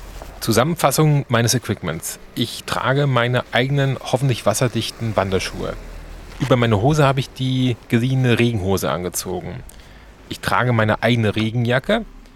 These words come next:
Ich habe auf die Trekkingstöcke verzichtet, hauptsächlich, weil ich die noch nie benutzt habe. Und dann weiß ich nicht, ob das heute so eine tolle Idee ist, auf einer Bergtour was Neues ausprobieren.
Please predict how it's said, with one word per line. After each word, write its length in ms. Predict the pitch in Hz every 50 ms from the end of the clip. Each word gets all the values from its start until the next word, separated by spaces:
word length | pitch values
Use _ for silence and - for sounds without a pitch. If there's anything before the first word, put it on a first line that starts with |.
| - - - - - - - - - - - - -
Ich 160 | - - -
habe 160 | - - - -
auf 120 | 135 -
die 540 | - - 123 120 120 120 120 120 117 117 113 - - - - - -
Trekkingstöcke 560 | - 131 135 - 170 143 - - 135 - 123
verzichtet, 760 | - - - - - 170 156 - - 240 233 - - - - 151 - - - -
hauptsächlich, 600 | - - 143 143 - - 180 151 - 165 - -
weil 100 | 123 123
ich 80 | 127 -
die 120 | - 143
noch 80 | 131 127
nie 140 | 135 139
benutzt 340 | 127 135 135 135 127 - -
habe. 300 | 107 92 90 90 90 87
Und 300 | - 69 87 101 104 -
dann 220 | 110 113 110 107 95
weiß 180 | 101 110 120
ich 60 | 117
nicht, 140 | 120 123 113
ob 80 | 123 -
das 180 | 117 - -
heute 160 | - 123 120 -
so 60 | 127
eine 100 | 120 110
tolle 220 | - - 127 120
Idee 360 | 120 110 110 101 113 117 120
ist, 280 | 120 117 - - - -
auf 160 | - 98 -
einer 120 | 113 110 104
Bergtour 840 | - 101 101 110 - - - - 123 117 117 113 113 110 107 98 92
was 220 | - 104 98 - -
Neues 260 | 113 113 117 113 -
ausprobieren. 800 | 95 95 - - - 95 92 92 98 98 98 98 98 95 78